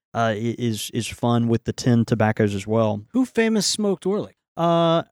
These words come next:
Speaker 1: John David Cole.
Speaker 2: John
Speaker 1: No,
Speaker 2: David
Speaker 1: no. <laughs> I, I don't know. I actually don't know any,
Speaker 2: <laughs>
Speaker 1: uh, I don't know any famous Orlik smokers, but I, you know, it's been around for so long, and it's just a, it's just one of those blends that,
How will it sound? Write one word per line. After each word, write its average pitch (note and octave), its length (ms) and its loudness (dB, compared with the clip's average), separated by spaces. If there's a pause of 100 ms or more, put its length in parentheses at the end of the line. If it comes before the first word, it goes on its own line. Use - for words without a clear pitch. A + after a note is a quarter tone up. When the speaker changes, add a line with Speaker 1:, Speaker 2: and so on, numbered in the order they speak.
(580)
Speaker 1:
John D#3+ 240 0
David F3 220 0
Cole. E3 120 0
Speaker 2:
John G#3+ 240 2
Speaker 1:
No, F3 240 2
Speaker 2:
David F#3+ 40 0
Speaker 1:
no. F#3 60 2
<laughs> - 540 2
I, D4+ 340 2
I C4 100 0
don't A#4+ 160 2
know. E4 160 2
I C4 140 0
actually D#4+ 240 0
don't B3 160 0
know A#3 180 2
any, G3+ 200 0 (160)
Speaker 2:
<laughs> - 160 -16
Speaker 1:
uh, D3 260 2
I G#3 100 0
don't C#4 120 2
know B3 140 2
any A3+ 200 2
famous F3+ 360 0
Orlik D3+ 340 0
smokers, A2 400 -2
but D3 120 0
I, D#3 80 2
you G#3+ 140 0
know, A3+ 80 4
it's G#3 120 0
been A3 160 -4
around A#3+ 280 0
for F#3+ 140 -8
so F#3 200 0
long, E3 400 4
and C3 120 2 (320)
it's F3+ 120 -4
just C4 240 -2
a, F#3 300 4
it's D#3+ 120 -4
just - 200 -6
one A3 120 2
of G3 40 0
those D#3 160 2
blends D3+ 480 2
that, B2 180 0